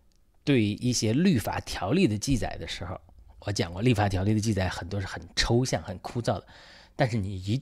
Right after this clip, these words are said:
定要读出一个图画来，读到我们的经历里去。现在问题就是说，为什么生女孩子，这个律法的条例里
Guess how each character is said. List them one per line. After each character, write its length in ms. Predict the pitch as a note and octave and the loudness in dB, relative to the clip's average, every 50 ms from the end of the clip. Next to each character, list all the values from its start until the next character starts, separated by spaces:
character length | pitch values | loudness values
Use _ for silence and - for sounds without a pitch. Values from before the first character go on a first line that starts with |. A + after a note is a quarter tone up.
| - _ - | -4 _ -2
定 180 | - F3+ D3+ | 0 0 2
要 140 | A2+ G2+ F#2+ | 2 0 -2
读 200 | - - G2 F#2+ | -2 -4 -4 -4
出 140 | G2+ - A2+ | -4 -4 -6
一 60 | G2+ | -6
个 100 | F#2+ A2+ G2 | -6 -6 -8
图 280 | - - - G2+ G#2 | -8 -8 -10 -8 -8
画 160 | - - C3 | -4 -4 -4
来， 160 | G2+ E2+ F2 E2 | -4 -4 -6 -10
读 220 | - - F#2+ G#2 | -10 -10 -10 -8
到 220 | G#2 A#2+ A2 G#2 | -4 -4 -4 -4
我 220 | G2 E2+ - F2+ G#2+ | -4 -6 -8 -12 -14
们 140 | G#2 G2 F#2+ | -12 -10 -8
的 80 | G2 | -8
经 340 | G2+ - - C#3 D#3 F3+ F#3 | -6 -4 -2 0 2 2 0
历 120 | E3+ C3+ | -2 -4
里 80 | - - - | -8 -12 -12
去。 220 | - - - - - _ _ _ _ - - - - - - - _ _ _ | -10 -10 -10 -10 -10 _ _ _ _ -20 -20 -20 -20 -20 -20 -20 _ _ _
现 220 | - - D#3 D#3 | -4 2 4 6
在 80 | D#3 E3 | 6 6
问 140 | E3 E3+ C3+ | 6 6 6
题 120 | G#2+ G2+ | 4 2
就 60 | G2 | -2
是 60 | F#2+ F#2 | -2 -4
说， 140 | G#2+ G#2 - - - _ _ _ _ _ _ _ _ - | -6 -6 -8 -12 -20 _ _ _ _ _ _ _ _ 2
为 200 | - E3+ D#3 A2+ | 8 8 10 10
什 160 | G2+ - G#2+ | 8 4 0
么 140 | G2+ F#2 F2+ | -2 -2 -2
生 320 | - - B2+ B2 B2+ C3+ - - | 0 0 0 0 0 -2 -4 -4
女 180 | A2+ G#2 G2+ | -2 -2 -2
孩 300 | - - - - E3 G2+ | -2 -4 -6 -4 -2 -2
子， 120 | A2+ A#2 - _ _ _ _ _ _ _ _ _ _ _ _ | -2 -2 -4 _ _ _ _ _ _ _ _ _ _ _ _
这 120 | - - G#2+ | -8 -6 -4
个 120 | G#2+ G2 F#2 - - - | -4 -4 -4 -8 -12 -4
律 120 | - C3 B2+ | 0 0 2
法 160 | G2+ G#2 F#2 | 2 0 -2
的 60 | F#2 | -4
条 180 | F#2 F#2 F2+ G2 | -6 -6 -4 -2
例 140 | A2 G#2 | -2 -2
里 100 | E2 - | -4 -6